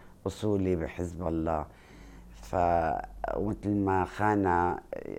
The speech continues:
مثل ما عم ترتكب خيانات بالتاريخ وبالمدن وبالإنسان وبكل الأشياء. فكان هذا الجسد هو، آه، يعني مرآة. يعني مين قال، بتقول مين قال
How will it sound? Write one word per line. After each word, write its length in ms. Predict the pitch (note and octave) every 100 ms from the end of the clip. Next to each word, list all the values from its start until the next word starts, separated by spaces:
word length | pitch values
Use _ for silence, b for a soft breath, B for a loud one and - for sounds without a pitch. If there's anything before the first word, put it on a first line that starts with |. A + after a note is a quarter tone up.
| D2+ F#2 - - - E2
مثل 220 | G2 G2+
ما 140 | G#2
عم 180 | E2 G2
ترتكب 580 | G2+ G2+ - A2+ - G2
خيانات 640 | - G#2 G2+ F#2+ G2 G#2 F2+
بالتاريخ 920 | D#2+ G2 - G#2 G2 G#2+ G#2 F#2 F#2+
وبالمدن 800 | F2+ G2+ G2+ G#2+ G#2 G#2 G2 G2 B B B B
وبالإنسان 880 | F2 G#2+ - G2+ F#2+ A2+ A2 G#2+ G#2
وبكل 460 | F2+ F2 A2+ G#2+ F#2+
الأشياء. 600 | F#2 - - - E2 D#2 B B B B -
فكان 500 | G2+ - C#3+ C3+ B2
هذا 320 | C3 G#2+ A#2
الجسد 680 | G#2 A#2+ A#2+ A2 A2 G#2+ F2+ B B B B -
هو، 360 | A2+ A#2 G2 A2+ A2+ A2+ - B B B -
آه، 160 | C2 C#2
يعني 680 | F2 F#2+ D2+ F2+ F#2 F2 - -
مرآة. 580 | G#2+ G#2 G#2 A#2 A#2 - D2
يعني 260 | D2+ F#2
مين 300 | F#2+ B2 C3
قال، 440 | - A2+ A2+ G2+ F#2
بتقول 500 | D#2 - - G#2+ G#2
مين 320 | A2 B2+ A#2
قال 520 | - G2 G2 G2 F#2+